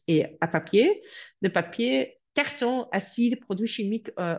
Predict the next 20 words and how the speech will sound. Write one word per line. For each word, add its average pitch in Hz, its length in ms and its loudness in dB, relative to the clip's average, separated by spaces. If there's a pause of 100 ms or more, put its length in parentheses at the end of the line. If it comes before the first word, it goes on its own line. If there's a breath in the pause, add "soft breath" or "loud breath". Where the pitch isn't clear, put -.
organiques 180 640 -4
en 156 160 0
vrac 214 400 -2
et 220 180 6
aviation 185 640 0
civile. 151 480 -2
Donc 170 280 -6
ça, 320 400 2
c'était 269 460 0 (100)
au 202 100 4
début 185 600 0 (100)
inclus, 165 460 -4 (120)
c'était 185 520 0
beaucoup 208 500 4 (380 loud breath)
déjà, 170 480 4 (380 soft breath)
mais 190 100 2
maintenant, 196 320 4
je 240 100 -2
pense 247 400 -6
que, - 340 -6